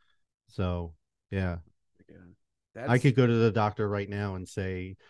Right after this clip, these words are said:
Speaker 1: "Yeah, I got a little pain in my back," and they would give me whatever I asked for,
Speaker 2: Well,
Speaker 1: for the most part.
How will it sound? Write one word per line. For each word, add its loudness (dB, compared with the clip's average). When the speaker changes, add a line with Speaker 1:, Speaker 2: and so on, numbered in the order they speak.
Speaker 1:
"Yeah, -8
I -4
got -4
a -4
little -4
pain -4
in -2
my -8
back," -10
and -8
they -4
would -4
give -2
me -4
whatever -4
I -6
asked -8
for, -8
Speaker 2:
Well, -2
Speaker 1:
for -6
the -10
most -10
part. -12